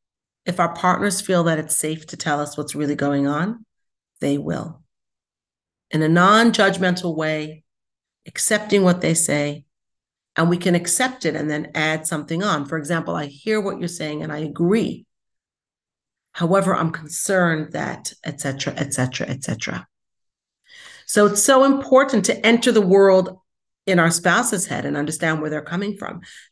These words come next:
Two different opinions. We come from two different families, possibly two different cultures. As in, even if you're from the same religious understanding, you can come from two different countries.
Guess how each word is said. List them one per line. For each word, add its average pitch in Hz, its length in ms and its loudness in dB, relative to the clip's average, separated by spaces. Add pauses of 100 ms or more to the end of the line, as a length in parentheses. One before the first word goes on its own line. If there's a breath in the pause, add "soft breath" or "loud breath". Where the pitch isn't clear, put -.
Two 277 160 4
different 277 280 4
opinions. 247 500 2
We 180 60 0
come 185 200 -2
from 196 220 -2
two - 180 -4
different 247 260 -2
families, 233 520 -2 (480 soft breath)
possibly 220 400 -2
two 254 160 -4
different 233 280 -2
cultures. - 720 -6 (640)
As 180 220 2
in, 190 260 0 (320 loud breath)
even 240 280 4
if 233 140 0
you're 220 100 2
from 208 200 -2
the 185 80 0
same 196 540 -4 (300)
religious 196 720 0
understanding, 185 760 -2
you 160 100 -6
can 180 100 -4
come 180 200 -2
from 185 120 -6
two 190 120 -6
different 185 280 -6
countries. - 680 -6